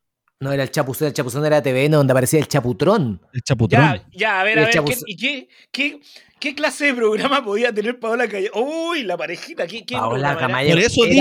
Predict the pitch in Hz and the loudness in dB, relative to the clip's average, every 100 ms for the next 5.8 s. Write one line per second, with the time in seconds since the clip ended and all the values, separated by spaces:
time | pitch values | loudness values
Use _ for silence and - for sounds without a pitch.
0 | - 240 233 - _ _ - 196 262 220 | 6 4 2 -4 _ _ 2 4 6 6
1 | 247 233 226 185 - 226 233 233 226 226 | 8 6 6 4 4 2 4 4 6 6
2 | 180 131 104 - _ _ _ 180 208 233 | 6 6 4 0 _ _ _ 2 6 6
3 | 214 208 214 - 160 185 175 139 131 131 | 6 4 2 -2 -2 -2 0 -2 -4 -8
4 | - 165 185 160 170 156 143 147 - 139 | -2 -2 2 2 4 4 4 4 4 2
5 | 120 113 139 131 101 80 180 | 2 0 -2 -2 -2 0 -2